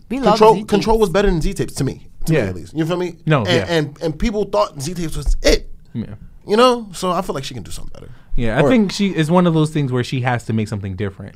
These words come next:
Speaker 3: So,
Speaker 2: Mm-hmm.
Speaker 3: like, with To Pimp a Butterfly with Kendrick,
Speaker 2: Mm-hmm.
Speaker 3: that's, to me, that's his iconic album.
Speaker 2: Mm.
Speaker 3: 'Cause I just, I love the album so much, and it's such a,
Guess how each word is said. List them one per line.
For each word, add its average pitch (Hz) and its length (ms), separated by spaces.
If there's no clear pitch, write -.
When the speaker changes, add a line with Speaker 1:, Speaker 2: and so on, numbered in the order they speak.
Speaker 3:
So, 120 60
Speaker 2:
Mm-hmm. 120 180
Speaker 3:
like, 170 280
with 151 340
To 151 140
Pimp 147 180
a 131 80
Butterfly 131 580
with 107 120
Kendrick, 110 580
Speaker 2:
Mm-hmm. 117 280
Speaker 3:
that's, 135 220
to - 140
me, 131 280
that's 101 260
his 101 80
iconic 90 440
album. 90 340
Speaker 2:
Mm. 92 400
Speaker 3:
'Cause 104 320
I 135 160
just, 131 200
I 190 120
love 180 240
the 170 80
album 147 340
so 147 160
much, 139 240
and 131 100
it's 131 140
such 143 220
a, 113 60